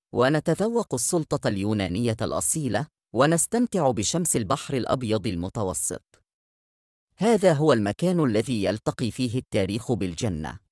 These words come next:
أخيرًا سنعود إلى الولايات المتحدة، ونهبط في المدينة التي لا تنام، نيويورك. سنقوم برحلة حول تايمز سكوير،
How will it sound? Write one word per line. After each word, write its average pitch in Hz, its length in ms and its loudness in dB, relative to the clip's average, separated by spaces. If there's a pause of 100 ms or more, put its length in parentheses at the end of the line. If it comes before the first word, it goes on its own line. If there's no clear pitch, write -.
(1500)
أخيرًا 208 500 2
سنعود 120 580 2
إلى 107 260 2
الولايات 101 640 0
المتحدة، 120 760 -2 (280)
ونهبط 180 540 2
في 139 160 -2
المدينة 127 540 0
التي 110 360 -2
لا 95 160 0
تنام، 127 640 -2 (300)
نيويورك. 127 760 -2 (960)
سنقوم 180 640 2
برحلة 139 420 0 (160)
حول 101 400 0
تايمز 139 380 0
سكوير، 127 760 -2